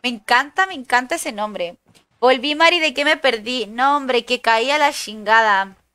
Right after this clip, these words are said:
F, F, F, Sota.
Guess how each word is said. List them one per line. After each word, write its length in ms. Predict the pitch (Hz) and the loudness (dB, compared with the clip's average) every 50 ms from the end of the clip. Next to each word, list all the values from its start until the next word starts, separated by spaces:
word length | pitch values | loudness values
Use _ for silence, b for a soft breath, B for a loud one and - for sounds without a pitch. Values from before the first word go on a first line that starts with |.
| _ _ _ _ _ _ - - - - | _ _ _ _ _ _ -20 -20 -10 -4
F, 500 | - 233 262 - - 320 349 311 - 233 | -2 -2 -2 0 0 2 2 2 2 0
F, 400 | 247 247 - - 294 262 - 208 | -2 -2 -2 -2 -2 -2 -2 -4
F, 220 | 220 214 - 254 254 | -6 -4 -6 -8 -6
Sota. 540 | - - 240 220 214 - 185 170 170 185 | -6 -4 -4 -4 -2 -2 -4 -4 -6 -8